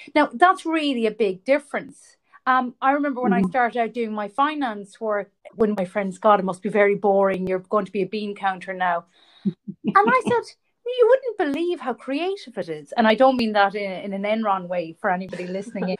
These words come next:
Speaker 1: What I mean is, <laughs> what, what, what I meant was, certainly as a startup person, the ways that you had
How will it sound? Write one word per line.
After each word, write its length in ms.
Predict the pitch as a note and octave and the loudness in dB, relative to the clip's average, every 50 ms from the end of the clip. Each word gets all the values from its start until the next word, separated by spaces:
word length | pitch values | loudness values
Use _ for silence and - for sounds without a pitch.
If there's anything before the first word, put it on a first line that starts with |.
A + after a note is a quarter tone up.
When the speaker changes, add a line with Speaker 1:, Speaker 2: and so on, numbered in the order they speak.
| - - | -6 0
Speaker 1:
What 240 | - C4 C#4+ D4 D4 | 4 6 8 8 8
I 140 | D4+ D4 C#4+ | 6 6 6
mean 400 | C#4 C#4+ - - - C#4+ D#4+ D4+ - C4+ B3 | 4 6 6 6 6 6 4 4 4 2 0
is, 80 | A#3+ A#3+ B3 - - A#3+ A3+ F3+ - - - - | 0 -2 -6 -10 -10 -10 -10 -8 -10 -10 -10 -8
<laughs> 300 | B3 C4+ - - B3 - | -8 -8 -6 -6 -8 -4
what, 420 | F4+ C#4 D#4+ C#4 C#4 D#4+ C#4+ B3+ | 2 4 4 4 4 2 0 2
what, 320 | B3+ C#4+ F4 A#4 G#4 F4 - - G4 F4+ - | 2 4 4 4 2 0 -6 -14 -18 -10 -4
what 280 | E4 - - F#4+ G#4 G4+ E4 D4+ | -2 0 2 2 0 0 -2 -4
I 40 | |
meant 340 | D4 C#4 C#4+ C#4+ D4+ D#4 C#4 - | -6 -8 -10 -12 -12 -14 -16 -16
was, 180 | - A3+ G#3 - _ | -14 -14 -14 -16 _
certainly 320 | - F#4+ F#4+ F#4 F4+ D4 C4+ | -8 -8 -8 -6 -4 -4 -4
as 120 | A#3+ A#3 | -2 -4
a 80 | - A3+ | -4 -10
startup 720 | - _ - C4 A3+ B3 C#4 C4+ C4+ - A3 F#3 F3+ _ _ | -10 _ -4 -2 0 0 0 -2 -4 -8 -8 -8 -10 _ _
person, 500 | - G#3+ G3 F#3 F#3 _ - F3 E3 E3 _ _ _ _ _ _ _ _ - | -8 -8 -8 -8 -10 _ -18 -18 -18 -20 _ _ _ _ _ _ _ _ -6
the 80 | E4 C#4 | -6 -4
ways 500 | B3 E4 E4 F4 F4+ F4 F4 E4+ C#4+ - | 0 0 0 0 0 -2 -2 -4 -4 -4
that 200 | - C4+ C#4 - | -8 -8 -6 -4
you 120 | C#4 C4 | -2 -2
had 260 | G#3+ A3+ B3 A#3+ A#3 | -2 0 -2 -2 -2